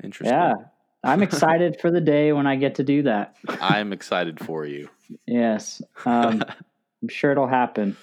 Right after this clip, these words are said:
Speaker 1: It will.
Speaker 2: Uh, yes. Uh, we'll talk, we'll, we'll talk about that after the podcast.
Speaker 1: <laughs> All right.
Speaker 2: Uh, okay.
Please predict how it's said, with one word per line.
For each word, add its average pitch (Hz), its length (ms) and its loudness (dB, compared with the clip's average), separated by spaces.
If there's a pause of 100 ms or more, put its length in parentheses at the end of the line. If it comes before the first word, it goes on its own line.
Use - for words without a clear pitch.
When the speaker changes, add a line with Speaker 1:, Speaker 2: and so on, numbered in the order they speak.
(440)
Speaker 1:
It 98 120 0
will. 71 340 -4 (840)
Speaker 2:
Uh, - 60 -14 (320)
yes. 117 600 -2
Uh, 113 640 0 (1000)
we'll 131 160 0
talk, 143 280 2
we'll, 160 360 2
we'll 180 140 4
talk 180 300 2
about 165 280 2
that 151 280 2
after 135 340 0
the 117 80 0
podcast. 113 840 -4 (1120)
Speaker 1:
<laughs> - 180 -20
All - 180 -4
right. 65 220 -4 (960)
Speaker 2:
Uh, 135 800 2
okay. 156 480 2